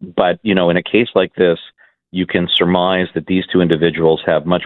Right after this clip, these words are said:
more compelling evidence against them, uh, and a more direct involvement, uh, I assume, in the, in the death of this, uh, gentleman. And so, um,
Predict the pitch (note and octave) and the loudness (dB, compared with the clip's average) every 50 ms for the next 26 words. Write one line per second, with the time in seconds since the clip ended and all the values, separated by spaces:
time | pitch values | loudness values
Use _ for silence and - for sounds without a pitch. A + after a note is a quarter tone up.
0 | - - E2 D#2+ - - - E2 - F2 E2+ E2 D#2+ D#2 D#2 - - - - - | -4 -2 -2 -2 -2 -4 -10 -8 -4 -2 -2 0 -2 -2 -6 -8 -10 -14 -14 -16
1 | - _ _ _ _ F#2+ F#2+ F2+ F#2 E2+ E2 E2 - - D#2+ D#2+ F#2 F2 F2+ F2 | -20 _ _ _ _ 0 0 2 2 0 0 0 -2 -4 -2 0 0 0 0 0
2 | - - - E2+ E2+ E2 E2 - E2+ D#2 D#2 D#2+ D#2 D#2+ D#2 - - - D#2+ D#2+ | -2 -2 0 0 0 0 -2 -4 -4 -2 0 0 2 0 0 -2 -4 -4 -2 -2
3 | D#2 D#2 E2 F2 E2 D2+ D2+ E2+ E2 E2 - - D#2 D#2 D2 D#2+ D#2+ D#2 D2+ E2 | 0 0 2 2 2 2 2 2 2 0 0 -4 -6 -4 -2 0 0 0 0 -2
4 | D#2+ D2+ - - - _ - - _ _ _ _ _ _ _ _ D#2+ D2 C#2+ - | -4 -6 -8 -12 -20 _ -20 -20 _ _ _ _ _ _ _ _ -4 -2 -2 -2
5 | - D#2+ D2+ - - - F2+ F2 E2+ F2 - - E2+ D#2+ D2+ D2 D2 D#2+ D2 D2+ | -2 -2 -2 -2 0 0 2 2 2 0 0 -2 -2 -2 -2 -2 -2 -2 -2 -2
6 | - - D2 D2+ D2+ D#2 D#2 - - F2 E2 E2 - D#2+ C#2+ - D#2 C#2+ - - | -2 -4 -4 -2 0 0 -2 0 0 0 -2 0 -2 -4 -2 -2 -2 -4 -4 -4
7 | - D2 D2 D#2 D2 - E2+ D#2+ F2+ F2 E2 D#2+ D#2 D#2 D#2 D2+ D2+ - - - | -4 -2 -2 -2 -2 -4 -6 -4 -2 0 0 0 0 0 -2 -2 -4 -8 -14 -20
8 | - - - _ _ - E2 D#2+ D2+ - - - F2+ E2 D#2+ D#2+ D#2 D#2 D#2+ D#2+ | -20 -20 -20 _ _ -4 -2 -2 -2 -2 0 0 2 2 2 2 2 2 0 -2
9 | - _ - E2 D#2 D2 D2 D2 C#2+ D#2 D#2 | -4 _ -2 0 0 2 2 0 -2 -4 -6